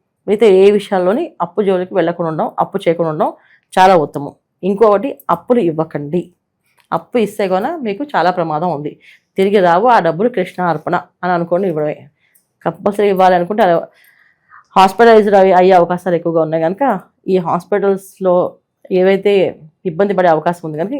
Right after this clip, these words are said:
ఈ హాస్పిటల్స్ జోలు కానీ దానికి కానీ వెళ్ళకుండా ఉండాలంటే కాస్తంత పరిహారం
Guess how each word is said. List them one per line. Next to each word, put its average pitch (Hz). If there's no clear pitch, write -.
ఈ -
హాస్పిటల్స్ 196
జోలు 170
కానీ 170
దానికి 180
కానీ 185
వెళ్ళకుండా 165
ఉండాలంటే 147
కాస్తంత 185
పరిహారం 175